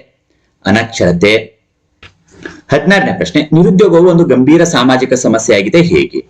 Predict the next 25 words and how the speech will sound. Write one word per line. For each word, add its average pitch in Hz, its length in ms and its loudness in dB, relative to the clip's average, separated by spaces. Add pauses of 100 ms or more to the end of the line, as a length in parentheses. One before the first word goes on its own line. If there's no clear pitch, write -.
(120)
ಅಥವಾ 113 200 0
ಈ 196 100 2
ಪ್ರಶ್ನೆ 107 380 -2 (240)
ಇನ್ನೊಂದು 117 260 0
ರೀತಿಯಲ್ಲಿ 98 300 0
ಕೇಳಬಹುದು, 98 400 2
ನಿರುದ್ಯೋಗವು 95 480 2
ಸಮಾಜದ 120 460 0
ಮೇಲೆ 101 160 0
ಕೆಟ್ಟ - 260 -4
ಪರಿಣಾಮವನ್ನು 104 600 0
ಬೀರಿದೆ 123 460 0
ಹೇಗೆ? 85 380 -2 (380)
ಅಥವಾ 110 240 0
ಇನ್ನೊಂದು 160 380 2
ರೀತಿಯಲ್ಲಿ 123 360 0
ಈ - 80 0
ಪ್ರಶ್ನೆಯನ್ನು 95 400 -2
ಕೇಳಬಹುದು, 110 380 2 (420)
ನಿರುದ್ಯೋಗದಿಂದ 147 600 2
ಆಗುವ 104 240 0
ಪರಿಣಾಮಗಳಾವು? 92 800 0 (1160)
ಬಡತನ, 90 440 0 (680)
ಅನಾರೋಗ್ಯ, 92 640 0 (540)
ಭ್ರಷ್ಟಾಚಾರ, 123 640 -2